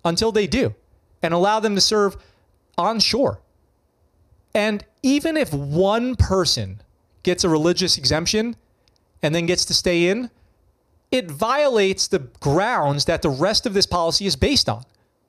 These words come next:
Because if, if even one person gets a religious exemption and then it's a, they say, "Okay, well, since it's against your religion, you actually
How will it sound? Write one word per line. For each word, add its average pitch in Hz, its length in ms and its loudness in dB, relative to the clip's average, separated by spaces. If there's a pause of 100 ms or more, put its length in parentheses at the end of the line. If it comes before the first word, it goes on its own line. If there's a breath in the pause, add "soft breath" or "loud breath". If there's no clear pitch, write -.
(760)
Because 226 320 0 (100)
if, 208 200 -2 (120)
if 214 160 -2
even 262 400 -2
one 202 300 0
person 139 600 0 (1080)
gets 196 220 0
a 170 240 2 (360 loud breath)
religious 190 460 0
exemption 143 640 -2 (680)
and 185 160 2
then 220 140 2
it's 202 200 2
a, 208 180 0
they 180 140 2
say, 220 160 2
"Okay, 202 240 2
well, 170 300 0 (140)
since - 360 0
it's - 280 -2
against 196 480 0
your 240 100 0
religion, 139 580 0 (640)
you 185 300 0
actually 185 680 2